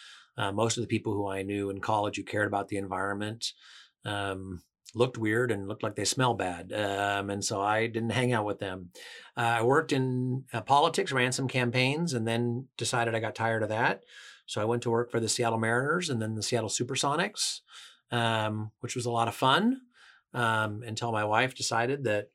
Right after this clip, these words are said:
forty-one home games a year and late nights and everything was too much. So, um,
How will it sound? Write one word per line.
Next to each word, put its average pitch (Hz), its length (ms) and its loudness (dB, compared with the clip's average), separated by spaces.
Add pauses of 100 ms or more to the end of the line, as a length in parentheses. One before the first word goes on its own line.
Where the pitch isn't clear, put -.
forty-one 113 440 2
home 117 220 0
games 113 460 -4
a 110 140 -4 (100)
year 120 400 2
and 113 240 2
late 120 220 4
nights 117 400 2
and 120 60 2
everything 123 340 4
was 117 160 2
too 147 140 4
much. 151 320 4
So, 113 420 2 (440)
um, 110 580 0